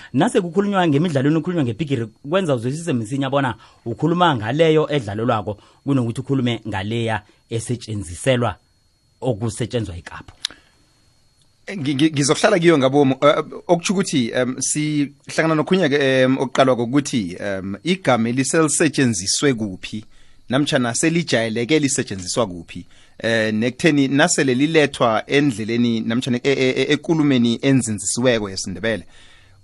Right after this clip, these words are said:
Speaker 2: kunga-, singafumani bona sihluka khulu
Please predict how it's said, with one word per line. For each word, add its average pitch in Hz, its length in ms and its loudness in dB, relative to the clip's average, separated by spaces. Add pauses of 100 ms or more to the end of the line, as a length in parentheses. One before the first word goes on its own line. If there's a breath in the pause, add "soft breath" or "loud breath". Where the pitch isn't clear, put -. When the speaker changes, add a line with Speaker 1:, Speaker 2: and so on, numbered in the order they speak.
(260)
Speaker 2:
kunga-, 147 440 6
singafumani 131 500 2
bona 131 220 2
sihluka 165 480 2
khulu 127 640 -2